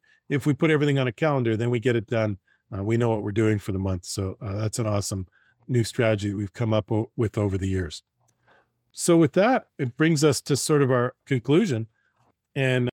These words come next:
I wanted to talk about my section is, is what makes a great client and,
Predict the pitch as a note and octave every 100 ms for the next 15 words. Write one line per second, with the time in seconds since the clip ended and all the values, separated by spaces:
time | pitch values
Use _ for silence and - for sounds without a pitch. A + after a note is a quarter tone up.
0 | - D3+ D3+ D3 C3+ - C3 C3+ - C3
1 | B2 A#2 _ _ _ _ _ _ B2 C#3+
2 | D#3 D3 B2 - A#2+ G#2+ - B2+ A#2+ D#3
3 | C#3 D3+ - A#2 A#2+ G#2 - G2 F2 A2